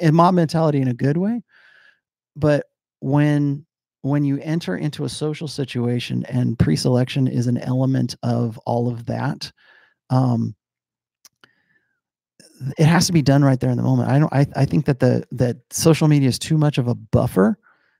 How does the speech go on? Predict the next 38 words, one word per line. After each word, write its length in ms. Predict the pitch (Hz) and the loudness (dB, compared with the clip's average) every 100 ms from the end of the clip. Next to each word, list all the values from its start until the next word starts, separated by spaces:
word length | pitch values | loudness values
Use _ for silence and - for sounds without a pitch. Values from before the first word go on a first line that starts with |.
| _ _ _ - | _ _ _ -4
to, 420 | 143 131 127 120 | 0 2 2 0
to 160 | - | -2
be 220 | 123 135 139 | 2 4 4
an 120 | 127 | 4
effective 420 | 127 143 131 123 | 2 -2 -2 -6
form 260 | - 135 123 | -4 -2 0
of 140 | 113 | -2
social, 520 | - 117 120 113 113 - | -4 -6 -4 -6 -6 -6
of, 280 | 120 113 - | -8 -8 -10
of 140 | 127 - | -10 -6
social 260 | 120 - | -8 -8
proof. 500 | - - 117 - - | -8 -4 -4 -6 -10
So 200 | - 143 | -2 0
what 220 | 127 147 | 2 0
he's 140 | 143 131 | 0 -2
saying 200 | 143 131 | 0 0
is, 140 | 123 | 0
it, 80 | 123 - - | -4 -8 -8
"Isn't 280 | 143 147 139 | -4 -2 0
this 180 | 127 - | -2 -2
disqualify 720 | 120 - - 151 151 147 131 | -8 -6 0 2 2 0 0
themselves 420 | 127 - 123 113 | -2 -4 -6 -6
to 140 | - 117 | -8 -8
women 420 | 120 143 135 127 | -4 -2 -2 -2
by 160 | 120 | -4
allowing 580 | 113 117 120 139 160 165 | -6 -4 -2 2 2 2
women 220 | 135 131 127 | 2 0 -2
to 100 | 117 | -4
gauge 280 | 127 151 | -2 -2
a 60 | 147 | 0
man's 420 | 131 127 127 123 - | 0 0 -2 -4 -4
S 220 | 139 - | -4 0
M 160 | 131 120 | -2 0
V 180 | 127 | 0
by 220 | 123 123 120 | 0 0 -2
his 180 | 123 | -4
social 300 | - 120 - | -4 -6 -6
proof?" 200 | - 131 | -6 -6